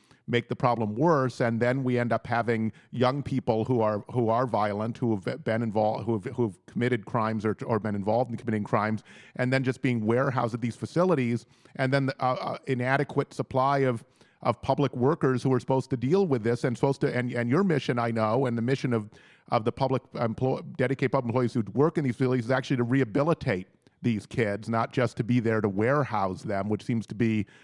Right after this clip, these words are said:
the goal of the, of the overall criminal justice system if you look at how it's structured.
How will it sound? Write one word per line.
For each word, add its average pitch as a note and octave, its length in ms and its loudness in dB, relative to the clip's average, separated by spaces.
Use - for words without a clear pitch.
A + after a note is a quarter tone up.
the A#2+ 60 4
goal A#2+ 360 2
of G2 120 -2
the, - 220 -2
of G2+ 100 -8
the A#2+ 80 0
overall A#2+ 400 2
criminal A2 360 -2
justice A#2+ 400 0
system G#2+ 280 -2
if G2 140 -4
you A2+ 80 4
look A2 220 0
at G#2 80 -6
how G2 140 -2
it's F#2+ 120 -6
structured. - 580 -4